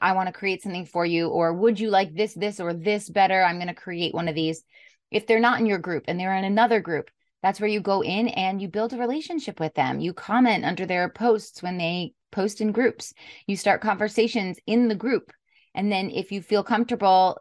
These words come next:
and that relationship has grown, you can then move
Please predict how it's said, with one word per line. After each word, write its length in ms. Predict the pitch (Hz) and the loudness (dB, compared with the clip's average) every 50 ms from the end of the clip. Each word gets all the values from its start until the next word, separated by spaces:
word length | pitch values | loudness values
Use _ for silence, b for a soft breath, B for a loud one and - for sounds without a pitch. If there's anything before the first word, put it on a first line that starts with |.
| - - | -6 -4
and 180 | 170 175 190 | -4 -2 0
that 160 | 185 165 147 | -2 -2 -2
relationship 520 | - 165 170 175 170 - 175 165 185 165 - | -2 -2 -4 -4 -4 -6 -8 -8 -8 -6 -2
has 180 | 185 156 156 | -2 -2 -2
grown, 440 | - - 254 269 247 240 226 226 214 | 0 4 4 6 6 6 6 4 2
you 240 | - - 202 202 190 | -2 -4 -6 -6 -6
can 160 | - 208 190 | -6 -6 -6
then 160 | 185 185 185 | -6 -4 -4
move 220 | 175 175 170 165 | -2 -4 -4 -4